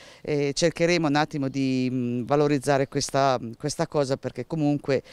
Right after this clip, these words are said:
è importante anche ridare un po' di vita, ehm, libera all'aperto e di sport che in questi ultimi mesi è stato veramente tanto penalizzato.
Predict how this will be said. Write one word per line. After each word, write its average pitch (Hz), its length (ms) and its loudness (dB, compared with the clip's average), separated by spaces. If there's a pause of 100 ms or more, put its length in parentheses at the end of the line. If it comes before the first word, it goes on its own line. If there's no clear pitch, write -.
(120)
è 170 100 0
importante 160 600 2
anche 143 320 0
ridare 147 380 4
un 143 100 0
po' 151 240 4
di 143 180 -2
vita, 165 560 2 (380)
ehm, 135 840 4
libera 165 460 4
all'aperto 165 760 2
e 151 200 4
di 156 140 -4
sport 156 540 0
che 156 120 2
in 131 300 0
questi 151 600 0
ultimi 170 360 0
mesi 160 260 2
è - 40 -2
stato 143 240 -2
veramente 135 480 2
tanto 135 280 -2
penalizzato. 120 840 -2